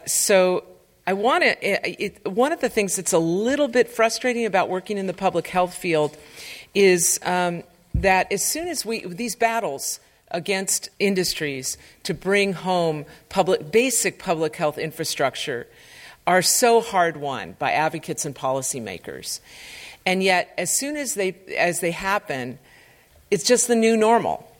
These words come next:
right? And so how quickly we forget that you could buy cigarettes in the nineteen fifties at bedside in our very hospitals on this campus, right?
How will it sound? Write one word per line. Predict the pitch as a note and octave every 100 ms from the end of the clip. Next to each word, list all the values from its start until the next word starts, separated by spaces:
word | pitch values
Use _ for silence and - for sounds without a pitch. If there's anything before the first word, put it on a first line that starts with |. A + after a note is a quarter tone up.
| _
right? | - D#3 G3 - - - -
And | F#3+
so | G#3+
how | F#3+ A3
quickly | G3+ - E4 - C#4+
we | A3 A3
forget | - F#3+ G3+ B3 D#3+ - _ - -
that | F3
you | G#3+
could | - F#3
buy | F#3+ A3+
cigarettes | C4 - B3 G3+ G#3 A3+ -
in |
the | G3
nineteen | F#3 F#3 F#3+
fifties | - G#3+ - F3 -
at | F#3 F#3 D3
bedside | G#3 - - C#3+ C#3+
in | - C4+
our | B3+ B3
very | G#3 B3 B3+
hospitals | A#3 A#3+ C#4 - G#3 G3+ -
on | G3+ G#3+
this | A3 G#3
campus, | - A#3 D4 - - - - _ -
right? | F3 B3 F#4